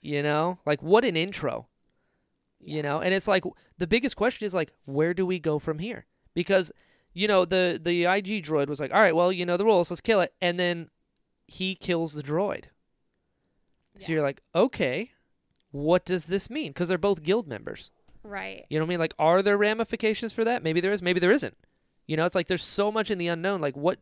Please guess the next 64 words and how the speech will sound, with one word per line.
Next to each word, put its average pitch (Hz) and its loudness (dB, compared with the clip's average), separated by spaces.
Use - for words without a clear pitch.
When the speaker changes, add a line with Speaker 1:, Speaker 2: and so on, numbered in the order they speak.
Speaker 1:
do 185 -6
you 185 -4
do 196 -2
from 127 -8
here? 113 -12
What 202 4
is 262 -2
he 294 6
gonna 208 0
do? 120 -4
Speaker 2:
I 320 -14
feel 440 -12
Speaker 1:
Y- 494 -10
Speaker 2:
like - -18
there's 262 -12
gotta 220 -8
be 226 -12
a 208 -12
way 196 -10
for - -20
I 196 -10
G 190 -18
to - -20
come 190 -20
back, 180 -14
too. - -18
Be-, - -20
why, 233 -20
why - -20
would - -10
Speaker 1:
I 214 0
Speaker 2:
they 269 -2
Speaker 1:
mean, 320 0
Speaker 2:
hype 277 0
Speaker 1:
it's 277 0
an 269 2
Speaker 2:
him - -2
up 202 0
Speaker 1:
I- - -16
Speaker 2:
so 240 -14
much 208 -12
to - -18
only 220 -14
be 220 -14
in 208 -14
the 190 -16
first 196 -20
episode? - -10
Speaker 1:
It's 208 2
an 226 6
Speaker 2:
Don't 208 2
say 233 8
Speaker 1:
I 226 6
G 202 -2
Speaker 2:
anything 208 0
'cause 233 -4
Speaker 1:
series. 151 2
Speaker 2:
you've 220 -2
seen, 233 -8
you've 226 -14
seen 226 -14
two 208 -14
and 180 -14
three, - -20